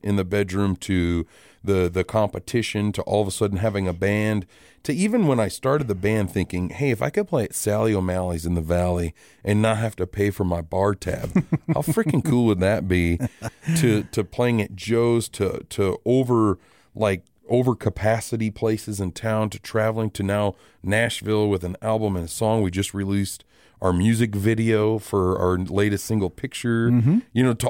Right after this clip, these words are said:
Speaker 1: all those things, it blows my mind to look back and be like, "Holy crap, I was too scared to share this with anybody a long time," you know.
Speaker 2: <laughs> Right.
Speaker 1: Ten, eleven years ago,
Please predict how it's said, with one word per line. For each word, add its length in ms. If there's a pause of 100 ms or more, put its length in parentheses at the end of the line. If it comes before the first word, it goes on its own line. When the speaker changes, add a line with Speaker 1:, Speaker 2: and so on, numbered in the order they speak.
Speaker 1:
all 460
those 440
things, 580 (340)
it 160
blows 440
my 140
mind 280
to 60
look 200
back 260
and 100
be 60
like, 240
"Holy 640 (560)
crap, 500 (160)
I 420 (220)
was 260
too 300
scared 640 (580)
to 140
share 320
this 200
with 160
anybody 520
a 80
long 400
time," 240
you 160
know. 240
Speaker 2:
<laughs> 40
Right. 460
Speaker 1:
Ten, 260
eleven 340
years 200
ago, 360